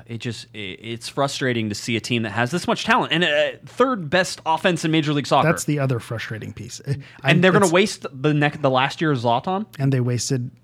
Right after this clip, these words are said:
Speaker 2: Ashley Cole.
Speaker 1: And they wasted Ashley Cole. I mean, there's, there's guys here who don't deserve to be done like this.
Speaker 2: Mm-hmm.
Speaker 1: Zlatan Ibrahimovic does not deserve to come to a team that is gonna constantly change things. And I wonder if Zlatan gets involved in the coaching search as well.
Speaker 2: And, uh, the, I,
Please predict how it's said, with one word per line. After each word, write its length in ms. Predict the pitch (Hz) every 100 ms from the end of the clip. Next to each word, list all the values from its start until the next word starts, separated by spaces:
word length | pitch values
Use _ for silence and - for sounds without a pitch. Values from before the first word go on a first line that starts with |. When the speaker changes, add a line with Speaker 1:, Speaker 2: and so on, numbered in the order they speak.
| _ -
Speaker 2:
Ashley 320 | 131 - 131
Cole. 120 | 196 165
Speaker 1:
And 100 | 151
they 60 |
wasted 300 | 135 135 -
Ashley 260 | 123 120 123
Cole. 340 | 143 165 214 - _ 160
I 40 |
mean, 200 | 208 185
there's, 260 | 226 - -
there's 240 | 202 180
guys 260 | 262 240 -
here 140 | 156
who 100 | 151
don't 200 | 190 202
deserve 260 | 135 165 143
to 60 |
be 60 | 117
done 220 | 135 220
like 160 | 135 -
this. 180 | 156 135
Speaker 2:
Mm-hmm. 240 | 117 135 160
Speaker 1:
Zlatan 320 | 214 262 214
Ibrahimovic 480 | 170 131 247 349 143
does 140 | 143 117
not 140 | 285 208
deserve 460 | 147 214 254 135
to 80 | 139
come 180 | 175 208
to 80 | 165
a 40 |
team 380 | - 233 240 156 - - -
that 140 | 180 180
is 120 | 170
gonna 160 | 202 170
constantly 460 | 208 220 - 175
change 340 | 170 233 311 -
things. 300 | 101 92 - 147 -
And 240 | 190 147 - - - _
I 120 | 143 226
wonder 340 | 214 202 185
if 220 | 135 120
Zlatan 420 | 123 127 131 107
gets 160 | 95 95
involved 300 | 98 95 95
in 60 | 92
the 60 | 90
coaching 280 | 92 87
search 260 | 85 85 -
as 120 | 95
well. 140 | - - - - -
Speaker 2:
And, 220 | 196 190 -
uh, 100 | 175 _ -
the, 280 | 135 156 131 143 -
I, 180 | 143 160